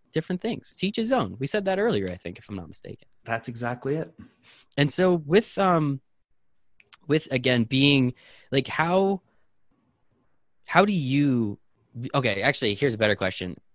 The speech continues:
Speaker 1: Can you give me the definition of gaming versus esports?
Speaker 2: So, oof, this,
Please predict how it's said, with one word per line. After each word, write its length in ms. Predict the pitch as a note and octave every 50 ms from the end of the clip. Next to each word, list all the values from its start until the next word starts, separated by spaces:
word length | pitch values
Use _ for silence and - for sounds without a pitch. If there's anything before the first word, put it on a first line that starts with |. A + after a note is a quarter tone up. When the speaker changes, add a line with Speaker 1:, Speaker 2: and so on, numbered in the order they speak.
| _ _ _ _ -
Speaker 1:
Can 140 | - D3+
you 60 | E3+ F#3
give 120 | G#3 G3
me 80 | G3+ G3
the 120 | E3+ D3 D3
definition 600 | C#3+ - D3+ C#3 C3 B2+ - C#3 C3+ C3 C3 C3 - _ _ _ -
of 480 | G#2 G#2 G#2 G2+ G2+ F#2+ G#2 - -
gaming 520 | A#2+ - B2 C3+ C#3 D3+ D#3 D#3+ E3 D#3+ C3+
versus 640 | A#2 A#2 A#2+ A2+ - - - A#2+ A#2 A2 G#2+ G#2
esports? 460 | G#2 F#2+ - - - - - - - - _ _ - - _ _ _ _ _ _ _ _ _ _ - - _ _ _ _ _ _ _ _ _ _ _ _ _
Speaker 2:
So, 460 | - - - D3+ D3 C#3+ - - - _ _ _ _ _ _ _ _ _ - _ _ _ _ _ - _ _ _ -
oof, 360 | A2+ G2+ F2 - - - - -
this, 240 | - G#2 C3+ D3 D3